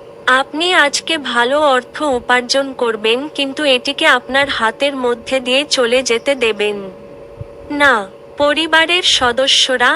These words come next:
আপনার জীবনে এক বিশেষ স্থান অধিকার করবে। যদি আজকে আপনি কোন ডেটে যান,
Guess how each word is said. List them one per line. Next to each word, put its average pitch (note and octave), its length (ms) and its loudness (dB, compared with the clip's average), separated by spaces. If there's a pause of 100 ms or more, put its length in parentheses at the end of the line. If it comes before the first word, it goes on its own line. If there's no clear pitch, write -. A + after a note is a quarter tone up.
আপনার C4 480 0
জীবনে C4 440 -2 (100)
এক C#4+ 140 2 (120)
বিশেষ B3 440 0
স্থান B3 380 0 (120)
অধিকার C4 480 0 (100)
করবে। G#3 460 -2 (600)
যদি D4 340 0 (100)
আজকে C4+ 460 0
আপনি C4+ 340 0 (100)
কোন C#4+ 200 0 (100)
ডেটে B3 400 -2
যান, A3+ 300 2